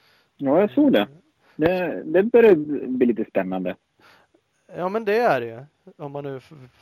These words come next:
Speaker 2: får vara sån så är det ju roligare kanske för oss och publiken om det är lite jämnt.
Speaker 1: Ja.
Speaker 2: Mm, poängmässigt.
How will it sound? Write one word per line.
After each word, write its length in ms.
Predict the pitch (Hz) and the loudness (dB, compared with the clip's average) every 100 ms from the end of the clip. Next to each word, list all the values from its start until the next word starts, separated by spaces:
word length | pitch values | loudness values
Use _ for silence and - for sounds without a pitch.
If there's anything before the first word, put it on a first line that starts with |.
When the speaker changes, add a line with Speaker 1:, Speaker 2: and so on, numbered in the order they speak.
| - | -14
Speaker 2:
får 120 | 139 | -10
vara 160 | 131 127 | -8 -8
sån 280 | 196 135 | -8 -10
så 160 | 117 135 | -14 -14
är 140 | 127 | -12
det 80 | 127 | -10
ju 100 | 123 | -10
roligare 360 | 123 123 156 127 | -10 -10 -8 -10
kanske 360 | 120 113 123 | -14 -18 -18
för 300 | 113 123 120 120 _ - | -18 -18 -20 -20 _ -14
oss 320 | 139 - - | -14 -14 -20
och 140 | 120 _ | -20 _
publiken 480 | 135 147 160 - 117 | -10 -10 -10 -16 -18
om 120 | 120 | -16
det 100 | 123 | -16
är 40 | |
lite 200 | 117 120 | -16 -14
jämnt. 320 | 135 139 110 _ _ _ _ _ _ _ _ _ _ _ _ _ _ _ _ | -12 -12 _ _ _ _ _ _ _ _ _ _ _ _ _ _ _ _ _
Speaker 1:
Ja. 160 | 135 135 | -6 -4
Speaker 2:
Mm, 100 | 190 - 131 131 127 _ | -4 -12 -20 -20 -20 _
poängmässigt. 600 | - 123 120 131 - - | -20 -20 -20 -20 -20 -20